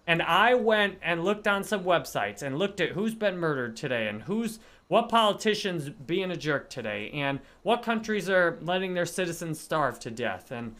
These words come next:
who else is taking all, stealing money. If I could literally,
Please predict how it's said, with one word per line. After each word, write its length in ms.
who 200
else 380
is 240
taking 380
all, 220
stealing 500
money. 240
If 120
I 100
could 260
literally, 840